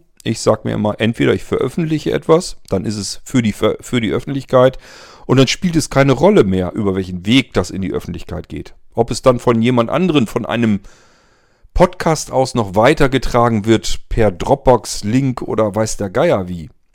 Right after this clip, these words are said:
Oder ob der einfach nur die U R L jemanden anderem gibt. Das kann doch mir Schnurzpiepe sein. Der soll doch das nehmen können und dann ist doch gut. Ich hab ja auch gesagt, auch wenn ihr da was rausschnippeln wollt, meine Güte, schnippelt euch was raus.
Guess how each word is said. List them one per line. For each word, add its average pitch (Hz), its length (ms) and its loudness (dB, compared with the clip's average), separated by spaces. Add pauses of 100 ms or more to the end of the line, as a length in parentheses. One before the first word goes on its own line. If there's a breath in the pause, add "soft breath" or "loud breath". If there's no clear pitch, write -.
(120)
Oder 107 440 4
ob - 120 -6
der 104 160 2
einfach 113 220 -2
nur 110 180 4
die 104 180 -4
U 104 160 2
R 123 120 8
L 143 320 4 (380 soft breath)
jemanden 98 340 0
anderem 92 380 -4
gibt. 92 220 -8
Das - 220 -6
kann 131 200 0
doch 113 120 -2
mir 120 160 -2
Schnurzpiepe - 640 -6
sein. 85 300 -8 (160)
Der 104 100 -4
soll 113 200 0
doch 120 140 0
das 101 220 -6
nehmen 120 320 -2
können 156 280 4 (640 loud breath)
und 120 180 -2
dann 117 100 2
ist 113 180 -6
doch - 160 -6
gut. 139 240 0 (880)
Ich 110 120 -4
hab 127 120 4
ja 139 80 8
auch 120 120 4
gesagt, 113 440 4 (460 loud breath)
auch - 160 -6
wenn 101 100 -4
ihr 110 100 4
da 101 100 6
was 98 200 -6
rausschnippeln 98 600 -4
wollt, 90 180 -4
meine 101 220 -2
Güte, 110 240 -6
schnippelt 123 340 -4
euch 104 180 -4
was 110 200 -6
raus. 147 400 -4